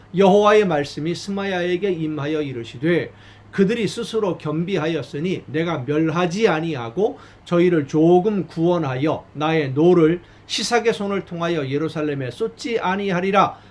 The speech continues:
그러나 그들이 시삭의 종이 되어 나를 섬기는 것과 세상 나라들을 섬기는 것이 어떠한지 알게 되리라." 하셨더라. 그러니까 하나님을 섬기는 하나님의 백성으로 사는 것과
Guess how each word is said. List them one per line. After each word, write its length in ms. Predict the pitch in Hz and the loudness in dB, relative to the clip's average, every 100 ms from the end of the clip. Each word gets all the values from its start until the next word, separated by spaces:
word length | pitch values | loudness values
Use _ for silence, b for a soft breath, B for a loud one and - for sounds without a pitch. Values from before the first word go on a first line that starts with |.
| - | -8
그러나 380 | 170 170 160 151 | -2 0 0 0
그들이 280 | 160 160 151 | 0 0 0
시삭의 480 | 175 160 170 160 | -2 -4 -2 0
종이 340 | - 156 165 160 | 0 0 2 2
되어 240 | 170 170 | 4 2
나를 280 | 165 165 170 | 2 2 2
섬기는 460 | 160 180 185 180 175 | 0 -2 0 0 0
것과 500 | 185 - 202 202 B B B | -2 2 4 4 B B B
세상 640 | - 233 226 220 226 202 | -2 0 0 0 -2 -4
나라들을 500 | 196 185 185 190 175 | -2 0 0 0 -2
섬기는 440 | 170 180 180 165 156 | -2 -4 -2 -2 -2
것이 240 | 151 165 | -4 -2
어떠한지 800 | - - 226 185 208 202 208 214 | -4 -4 -4 -4 -4 -6 -4 -4
알게 540 | 143 139 151 160 214 185 | -2 -2 -2 0 -2 -4
되리라." 520 | 190 190 185 180 165 | -8 -6 -4 -4 -4
하셨더라. 920 | 165 180 165 - 160 180 175 123 - B B - | -6 -8 -8 -6 -2 2 2 0 -4 B B -8
그러니까 100 | - | -6
하나님을 580 | - 226 233 233 226 214 | -4 -4 -2 0 -2 -2
섬기는 600 | 208 208 196 208 208 196 | -6 -6 -6 -4 -4 -4
하나님의 540 | 185 208 196 196 190 | -4 -2 -4 -4 -2
백성으로 480 | 175 175 185 180 175 | -4 -4 -6 -4 -4
사는 360 | 165 170 175 | -4 -4 -2
것과 540 | 151 135 - 175 175 | -2 -4 -2 -2 -2